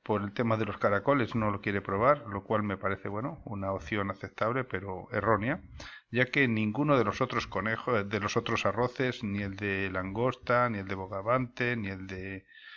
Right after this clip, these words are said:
ni el abanda, ni ningún otro, está a la altura de este. Los he probado, creo que todos, y ninguno llega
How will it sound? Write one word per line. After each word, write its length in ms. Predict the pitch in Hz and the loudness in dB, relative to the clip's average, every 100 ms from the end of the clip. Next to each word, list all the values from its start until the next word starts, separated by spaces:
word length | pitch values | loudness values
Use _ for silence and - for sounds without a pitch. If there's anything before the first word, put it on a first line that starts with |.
| - - _ | -20 -20 _
ni 480 | 104 107 107 107 107 | -6 -4 -2 -2 0
el 100 | 104 | 2
abanda, 460 | 104 131 127 131 | 10 10 12 10
ni 160 | 117 101 | 8 6
ningún 320 | 98 101 120 | 2 2 2
otro, 400 | 120 131 143 123 | 2 4 2 4
está 460 | 110 101 - 127 143 | 0 0 2 4 6
a 180 | 117 | 6
la 100 | 101 | 6
altura 460 | 95 95 117 107 95 | 2 0 0 0 0
de 80 | 95 | -4
este. 260 | - - | -8 -10
Los 160 | 101 98 | -8 -4
he 80 | 113 | -4
probado, 400 | 117 104 113 104 | -2 0 -2 -2
creo 280 | 110 104 92 | -2 -2 -4
que 100 | 98 | -4
todos, 460 | 120 139 165 - | 0 2 2 0
y 120 | 107 | -4
ninguno 640 | 95 98 101 110 120 127 - 113 | -2 -2 -2 -2 0 -2 -6 -8
llega 420 | 104 104 98 98 | -2 -2 -2 -4